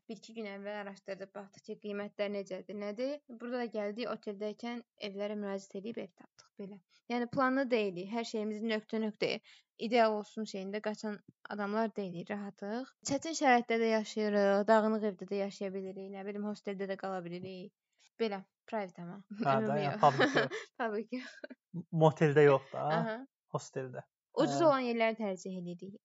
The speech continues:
Speaker 1: üstünlük veririk, yəni.
Speaker 2: Yəni iki ulduz, üç ulduz yerlərdə qalırıq da, dörd-beş ulduz
Speaker 1: Hə,
Speaker 2: yerdə qalmırıq.
Speaker 1: komfortumuz arxasında qaçan tiplər deyilik. Müzəffər biraz arada komforta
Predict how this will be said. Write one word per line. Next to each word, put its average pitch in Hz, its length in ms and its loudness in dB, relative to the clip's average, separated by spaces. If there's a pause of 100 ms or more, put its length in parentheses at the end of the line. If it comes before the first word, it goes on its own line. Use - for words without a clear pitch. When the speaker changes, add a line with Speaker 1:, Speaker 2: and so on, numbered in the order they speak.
Speaker 1:
üstünlük 190 420 -10
veririk, 185 300 -10
yəni. 185 160 -12
Speaker 2:
Yəni 226 220 6
iki - 160 2
ulduz, 220 220 0
üç 185 180 -4
ulduz 170 260 0
yerlərdə 131 380 0
qalırıq 135 340 -2
da, 170 100 2
dörd-beş 156 360 -2
ulduz 143 120 0
Speaker 1:
Hə, 226 80 2
Speaker 2:
yerdə 135 180 0
qalmırıq. - 120 -2
Speaker 1:
komfortumuz 320 500 2
arxasında 254 480 2
qaçan 233 320 -2
tiplər 214 360 -2
deyilik. 185 380 -8
Müzəffər 254 440 0
biraz 240 220 2
arada 214 300 2
komforta 214 600 -6